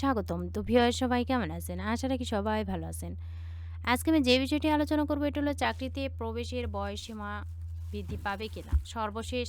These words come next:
আপডেট। এ সম্পর্কে ভিডিওতে আমি বিস্তারিত বলে দেওয়ার চেষ্টা করব। তবে ভিডিওটি শুরু করার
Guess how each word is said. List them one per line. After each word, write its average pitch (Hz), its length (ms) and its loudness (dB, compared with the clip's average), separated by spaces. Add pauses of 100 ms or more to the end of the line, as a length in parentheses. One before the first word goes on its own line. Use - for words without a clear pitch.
(120)
আপডেট। - 260 -8 (960)
এ - 100 -2
সম্পর্কে 285 340 -4 (120)
ভিডিওতে 185 320 -6
আমি 180 140 -6
বিস্তারিত 214 420 -6
বলে 262 200 -4
দেওয়ার 247 220 -6
চেষ্টা 220 300 -4
করব। 165 180 -6 (180)
তবে 190 240 0 (140)
ভিডিওটি 277 400 -2 (120)
শুরু 240 220 -4
করার 175 200 -6